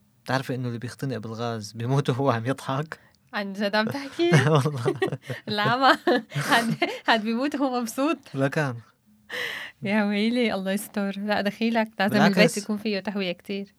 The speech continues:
Speaker 1: بالعكس، نيادو اللي بيموت بالغاز.
Speaker 2: ليه؟
Speaker 1: بعيد الشر.
Speaker 2: <laughs> بعيد الشر.
Speaker 1: <laughs>
Speaker 2: كشبره وبعيد عننا يا
Speaker 1: آه.
Speaker 2: مهدي وعن كل اللي عم يسمعونا.
Speaker 1: أكيد،
Speaker 2: أكيد
Speaker 1: أكيد.
Speaker 2: لازم ن-،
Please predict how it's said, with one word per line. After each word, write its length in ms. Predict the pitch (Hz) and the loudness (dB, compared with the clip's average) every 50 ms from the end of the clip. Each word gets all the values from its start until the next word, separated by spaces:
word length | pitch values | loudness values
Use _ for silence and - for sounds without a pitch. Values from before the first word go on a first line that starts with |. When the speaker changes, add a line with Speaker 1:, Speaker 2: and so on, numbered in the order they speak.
| _ _ _ | _ _ _
Speaker 1:
بالعكس، 420 | 113 117 123 139 151 - - - | -6 -2 -2 -2 -2 -4 -8 -8
نيادو 280 | 135 127 135 143 156 151 | -6 -4 -2 -2 0 -2
اللي 120 | 139 123 | -2 -6
بيموت 280 | 117 117 117 120 120 - _ | -8 -10 -10 -10 -12 -12 _
بالغاز. 400 | 107 110 110 113 113 117 - - _ _ _ _ _ _ _ _ 233 | -16 -14 -12 -12 -14 -14 -16 -20 _ _ _ _ _ _ _ _ -8
Speaker 2:
ليه؟ 240 | 220 214 226 277 302 | -6 -4 -2 0 0
Speaker 1:
بعيد 180 | - 415 466 | 0 0 0
الشر. 300 | 508 508 - - - 160 160 165 - 392 190 - | 2 2 2 2 2 0 -2 0 0 4 6 6
Speaker 2:
<laughs> 240 | 440 - - 370 339 | 6 6 4 2 2
بعيد 240 | 311 285 277 285 285 | 2 0 0 0 -2
الشر. 380 | 349 - - - - 269 285 - | -2 -4 -4 -4 -2 -4 -4 -2
Speaker 1:
<laughs> 60 | - 330 - _ 359 - - 160 - - 170 165 - - 151 147 _ - - - _ _ - _ _ 147 139 _ - 147 - _ - 143 _ _ - 139 _ _ _ _ _ 165 170 _ _ _ _ _ _ _ - - - - - - - 605 587 554 494 415 - - | -4 -8 -6 _ -8 -2 -2 -4 0 0 -2 -2 0 -4 -8 -6 _ -8 -10 -10 _ _ -20 _ _ -12 -10 _ -10 -10 -10 _ -18 -18 _ _ -16 -16 _ _ _ _ _ -14 -14 _ _ _ _ _ _ _ -14 -10 -8 -8 -8 -8 -8 -8 -8 -10 -10 -14 -14 -10
Speaker 2:
كشبره 540 | - 277 - - 226 233 254 254 233 220 | -8 -8 -4 0 0 0 2 2 2 2
وبعيد 360 | 208 190 202 202 214 226 214 214 | 2 2 2 2 2 2 2 0
عننا 400 | 208 226 226 254 240 233 226 226 | 0 2 0 0 0 2 2 2
يا 100 | 220 214 | 2 2
Speaker 1:
آه. 20 | |
Speaker 2:
مهدي 380 | 214 247 - - 214 220 240 233 | 0 0 0 0 0 0 0 0
وعن 180 | 214 202 196 | 0 0 -2
كل 160 | 202 - 233 | -4 -4 -2
اللي 140 | 262 247 220 | 0 2 2
عم 160 | 202 185 185 | 2 0 0
يسمعونا. 500 | 190 220 220 - 202 185 180 185 185 180 | -2 -6 -6 -6 -8 -8 -8 -6 -6 -8
Speaker 1:
أكيد، 380 | 175 180 - - 135 - - 127 | -8 -10 -10 -14 -12 -10 -4 -2
Speaker 2:
أكيد 140 | - 202 220 | -2 -2 -2
Speaker 1:
أكيد. 260 | 233 262 269 262 220 | -2 -2 -2 -2 0
Speaker 2:
لازم 340 | 208 196 208 - 214 202 147 139 | 0 2 2 2 2 0 0 0
ن-، 260 | 220 262 220 208 226 | 0 -2 0 0 -2